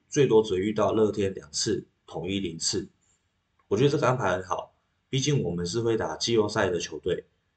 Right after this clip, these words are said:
又以统一跟乐天是最有机会遇到的。这个策略就是要让这两支球队对郑凯文的球路有陌生感。虽然前几年对战次数很多，但是如果下半季没什么对战到的情况下，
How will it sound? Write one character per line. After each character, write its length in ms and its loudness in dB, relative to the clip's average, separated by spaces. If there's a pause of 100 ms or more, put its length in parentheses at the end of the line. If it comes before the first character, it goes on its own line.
(180)
又 180 8
以 140 -2
统 280 -8
一 120 -2
跟 160 -2
乐 120 6
天 200 0
是 120 -8
最 160 2
有 120 2
机 180 -4
会 60 2
遇 180 -4
到 200 -4
的。 180 -10 (1300)
这 100 4
个 100 4
策 160 2
略 160 8
就 120 4
是 240 -2
要 120 4
让 320 2
这 140 -2
两 160 -2
支 160 -4
球 220 -6
队 280 2 (460)
对 140 2
郑 120 2
凯 160 -6
文 120 -6
的 100 -2
球 180 -4
路 140 -2
有 140 -2
陌 160 2
生 180 -6
感。 240 -10 (400)
虽 160 0
然 140 8
前 180 0
几 140 -4
年 180 -6
对 160 2
战 140 0
次 160 -6
数 160 -4
很 180 -10
多， 320 0 (220)
但 120 -4
是 420 -2
如 120 -4
果 160 0
下 160 -4
半 180 -2
季 320 -6
没 120 -4
什 120 -6
么 240 -16 (280)
对 120 2
战 200 2
到 140 2
的 40 0
情 160 -10
况 160 -10
下， 300 -4